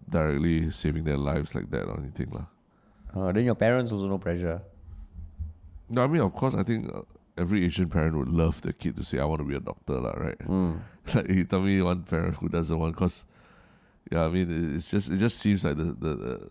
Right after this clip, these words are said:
Speaker 1: a great route, lah, you know. But, but that's also what, something I also wanted to, to talk about as well, lah. Can you, I mean, you're hearing this doctor complain and all, uh, unless you are, you wanted to build on that point about wanting to be a doctor.
Speaker 2: Uh,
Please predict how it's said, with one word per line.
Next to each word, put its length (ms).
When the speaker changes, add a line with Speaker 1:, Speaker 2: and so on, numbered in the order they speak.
Speaker 1:
a 40
great 300
route, 220
lah, 180
you 100
know. 140
But, 120
but 140
that's 180
also 220
what, 220
something 200
I 60
also 180
wanted 240
to, 220
to 160
talk 160
about 260
as 140
well, 140
lah. 180
Can 200
you, 500
I 60
mean, 280
you're 200
hearing 340
this 160
doctor 320
complain 480
and 120
all, 120
uh, 220
unless 240
you 120
are, 60
you 200
wanted 240
to 80
build 180
on 80
that 140
point 240
about 340
wanting 280
to 60
be 120
a 40
doctor. 320
Speaker 2:
Uh, 540